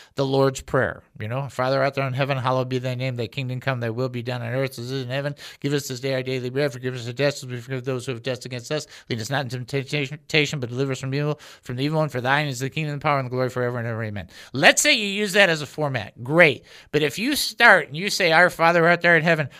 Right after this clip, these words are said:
hallowed be thy name," and you are not concentrating on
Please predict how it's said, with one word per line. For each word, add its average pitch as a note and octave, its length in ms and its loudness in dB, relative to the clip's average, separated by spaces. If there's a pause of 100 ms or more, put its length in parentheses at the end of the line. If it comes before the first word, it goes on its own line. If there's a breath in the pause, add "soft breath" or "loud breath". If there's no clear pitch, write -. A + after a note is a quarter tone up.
hallowed E3+ 260 4
be D#3 140 2
thy D3+ 120 2
name," C#3+ 240 -2
and C3+ 220 -8
you A#3 380 -2
are F#3 180 6
not G3+ 380 6
concentrating D#3+ 840 2 (100)
on D3+ 320 2